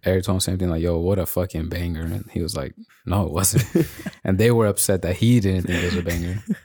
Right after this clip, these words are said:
Speaker 1: Uh, so it was funny. Um,
Speaker 2: Adrian's was a banger, the first one.
Speaker 1: Oh, yeah, yeah, hell yeah. And that was right after they're, I think they were complaining about, like, some foul or some shit.
Speaker 2: Yeah.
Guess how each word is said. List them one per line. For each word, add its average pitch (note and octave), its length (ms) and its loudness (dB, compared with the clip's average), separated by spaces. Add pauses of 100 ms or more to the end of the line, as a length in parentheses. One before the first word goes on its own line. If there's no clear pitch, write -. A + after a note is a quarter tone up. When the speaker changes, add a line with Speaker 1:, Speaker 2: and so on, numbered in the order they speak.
(560)
Speaker 1:
Uh, - 300 -8
so - 160 -6
it - 40 -8
was - 100 -10
funny. G1+ 320 -8 (760)
Um, D#2+ 640 -6
Speaker 2:
Adrian's F#2 440 0
was E2 140 -10
a - 40 -14
banger, D#2 540 -14
the - 60 -16
first - 320 -8
one. - 180 -16 (400)
Speaker 1:
Oh, A2 200 2
yeah, F#2+ 300 2
yeah, F#2+ 280 2
hell G2 160 0
yeah. E2 180 -2
And - 680 -8
that A2 60 4
was A2 100 2
right G2+ 160 2
after G#2 200 0
they're, F#2+ 200 0 (260)
I - 80 -8
think G2+ 160 -2
they F#2+ 100 -4
were F2+ 100 -6
complaining F#2 460 -4
about, E2 300 -6
like, E2 200 -10 (140)
some - 220 -8
foul F3 280 -4
or - 20 -6
some - 180 -6
shit. A#2+ 340 -8
Speaker 2:
Yeah. A1 500 -10